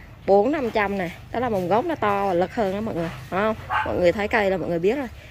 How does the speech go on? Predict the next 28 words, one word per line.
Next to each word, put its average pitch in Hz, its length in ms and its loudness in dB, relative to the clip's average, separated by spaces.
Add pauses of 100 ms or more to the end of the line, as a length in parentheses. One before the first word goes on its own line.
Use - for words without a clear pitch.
(200)
Nhìn 180 200 0
nó 190 120 -2
khác 277 280 -2
nè. 247 180 0 (480)
Đó, 175 200 -2
một, 214 220 -4
hai, 214 220 -4
bốn 190 180 0
trăm 208 300 -2
này. 190 100 -6 (640)
Ba 196 340 2 (200)
năm 196 180 -4
trăm, 202 300 4 (460)
bốn 202 300 4
năm 240 200 -2
trăm. 202 280 4 (560)
Số 214 300 6
năm 226 320 0
nè, 190 140 -2 (320)
năm 202 200 -2
trăm, 214 220 6 (320)
không? 220 220 0 (320)
Gốc 233 200 -4
lên 214 180 4
rất 214 100 -2
là 240 160 -4
to, 202 280 -2
khỏe. - 340 0